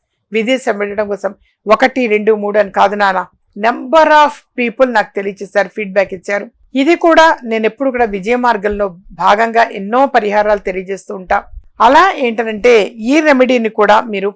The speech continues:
పాటించడానికి ప్రయత్నం చేయండి. ఉత్తరాయణ పుణ్యకాలం, ఏకాదశి తిథి,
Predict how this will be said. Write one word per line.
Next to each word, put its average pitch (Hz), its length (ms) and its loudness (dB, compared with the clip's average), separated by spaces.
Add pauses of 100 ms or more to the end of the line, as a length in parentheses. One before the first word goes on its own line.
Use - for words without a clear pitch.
పాటించడానికి 196 640 -2
ప్రయత్నం 190 520 -4
చేయండి. 180 340 -4 (200)
ఉత్తరాయణ 240 420 4
పుణ్యకాలం, 208 640 0 (200)
ఏకాదశి 247 560 2
తిథి, 208 500 -2